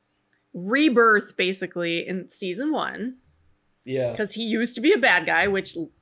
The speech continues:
Speaker 1: hardly can remember that at this point, that he used to be s-, a, a bad, bad guy.
Speaker 2: Yeah.
Speaker 1: Um,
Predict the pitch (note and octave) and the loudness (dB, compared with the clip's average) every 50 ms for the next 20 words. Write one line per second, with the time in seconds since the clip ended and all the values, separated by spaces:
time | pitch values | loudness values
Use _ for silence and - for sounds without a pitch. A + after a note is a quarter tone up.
0 | _ _ _ _ _ _ _ _ _ _ _ - - - - G3 F#3 F#3+ F#3+ A#3 | _ _ _ _ _ _ _ _ _ _ _ -20 -12 -4 -2 -2 -2 0 -2 -4
1 | - C#4+ C4 B3 C4+ C4 B3+ A3 F3+ F3+ E3 D#3+ D3+ D3 - - - C#3 - - | -4 -4 -4 -2 0 0 0 0 0 0 0 0 -2 -2 -4 -8 -12 -12 -12 -10
2 | - E3 D#3+ E3 E3 F#3+ F3+ F3 F#3+ E3+ D#3+ - - - - F#3 E3 - - _ | -10 -8 -8 -8 -8 -8 -8 -8 -8 -10 -10 -10 -12 -14 -14 -12 -12 -12 -14 _
3 | _ _ - F3+ - - A3 A3 F#3+ A3+ E3+ F3 A3+ A#3+ G3 F#3+ E3 F#3 A#3 G#3+ | _ _ -8 -6 -4 -2 -2 0 2 2 4 4 4 2 2 0 0 0 0 2
4 | - A3+ D4+ F#4+ E4+ A#3+ D3+ D3 D3 - - _ G3 F3 F3+ G#3+ A3 - - C3+ | 2 4 6 6 6 6 4 0 -4 -8 -8 _ -4 -2 -2 -2 -2 -4 -8 -10
5 | C#3 - - - - - _ _ _ _ _ _ _ _ _ _ - A3 A#3 A3+ | -12 -16 -20 -20 -20 -20 _ _ _ _ _ _ _ _ _ _ 0 2 2 4
6 | A3+ A3 A3 G#3+ G#3 G#3+ G3+ G3 G3+ G3 F#3 G3 | 4 4 2 2 2 0 0 0 -2 -2 -2 -4